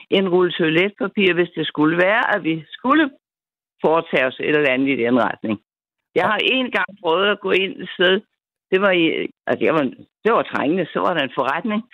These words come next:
Speaker 1: Og så tænkte jeg, det var den fin, fin forretning inde midt i byen. Så tænkte jeg, "Nå, der kan du nok spørge, om du må låne toilettet."
Speaker 2: Selvfølgelig.
Speaker 1: <laughs>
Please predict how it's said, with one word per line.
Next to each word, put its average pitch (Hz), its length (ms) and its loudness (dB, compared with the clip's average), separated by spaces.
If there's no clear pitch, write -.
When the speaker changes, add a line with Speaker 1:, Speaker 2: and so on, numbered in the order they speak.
Speaker 1:
Og 160 80 -2
så 175 220 -6
tænkte 175 240 2
jeg, 156 80 0
det 160 100 0
var 185 100 2
den 175 260 0
fin, 226 340 0
fin 202 280 0
forretning 175 480 0
inde 180 160 0
midt 175 160 0
i 175 60 -6
byen. 170 260 -4
Så 175 200 -8
tænkte 170 200 0
jeg, 147 80 0
"Nå, 160 100 -2
der 190 100 2
kan 208 100 0
du 180 80 0
nok 143 320 0
spørge, 170 200 -2
om 190 80 -4
du 185 60 0
må 165 120 0
låne 147 260 0
toilettet." 156 600 2
Speaker 2:
Selvfølgelig. 175 440 -6
Speaker 1:
<laughs> 247 60 -6